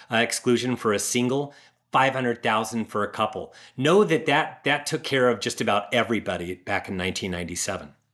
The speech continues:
What that means is if your value went up as a couple, five hundred thousand dollars, you weren't taxed on that extra five hundred thousand dollars of gains.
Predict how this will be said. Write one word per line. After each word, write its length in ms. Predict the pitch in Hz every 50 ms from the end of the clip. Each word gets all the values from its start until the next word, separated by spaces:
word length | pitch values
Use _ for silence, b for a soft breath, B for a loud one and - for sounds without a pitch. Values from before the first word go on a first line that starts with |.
| _ _ _ _ _ _ _ _
What 180 | 131 156 160 160
that 180 | 160 143 -
means 300 | 123 143 151 151 135 -
is 140 | 120 110 110
if 140 | 117 113 -
your 100 | 123 113
value 400 | - 127 120 131 143 139 127 120
went 180 | 113 120 117 113
up 160 | 117 117 -
as 140 | 113 104 110
a 40 |
couple, 360 | 104 - - 120 - 143 147 143
five 260 | - - 117 123 120
hundred 220 | 127 127 120 113
thousand 320 | - 117 110 113 107 117 110
dollars, 420 | 104 104 107 113 131 151 147 - B B B B B B B B B B B
you 140 | 143 139 139
weren't 260 | 143 151 151 - -
taxed 420 | - - 139 131 135 - - - 120
on 140 | 107 104
that 220 | 104 104 110 - -
extra 280 | 113 - - - 117
five 220 | 107 - 113 110 107
hundred 240 | 110 117 117 113 -
thousand 320 | 107 98 107 107 113 113
dollars 380 | 101 95 95 95 98 98 - 110
of 120 | 101 107
gains. 480 | 107 123 117 107 95 82 76 - -